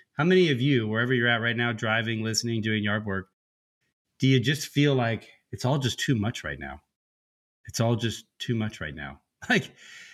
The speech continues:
we are in a place and time where there's a lot of pressure. There's a lot of things happening in our lives.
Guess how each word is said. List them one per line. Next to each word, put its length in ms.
we 160
are 100
in 100
a 80
place 440
and 120
time 420
where 200
there's 200
a 60
lot 240
of 100
pressure. 680
There's 160
a 60
lot 240
of 220
things 380
happening 400
in 100
our 120
lives. 480